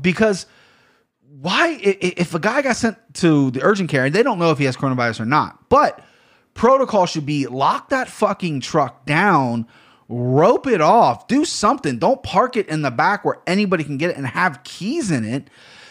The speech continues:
They do this thing called red tag where they put a red tag on the door handle or on the steering wheel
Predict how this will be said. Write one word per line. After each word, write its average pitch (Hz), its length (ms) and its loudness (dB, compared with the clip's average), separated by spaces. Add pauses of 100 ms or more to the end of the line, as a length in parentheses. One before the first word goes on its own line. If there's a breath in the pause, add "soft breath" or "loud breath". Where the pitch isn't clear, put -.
They 185 100 4
do 262 140 0
this 254 160 -2
thing 240 100 -2
called 190 240 0
red 226 220 2
tag 143 240 0
where 139 80 0
they 139 80 2
put 180 160 0
a 151 60 4
red 139 300 0
tag 170 300 -2
on 143 160 0
the 139 100 -2
door 135 220 0
handle 143 380 -4
or 123 180 -6
on 147 200 0
the 131 60 -6
steering 214 420 -4
wheel 131 260 -2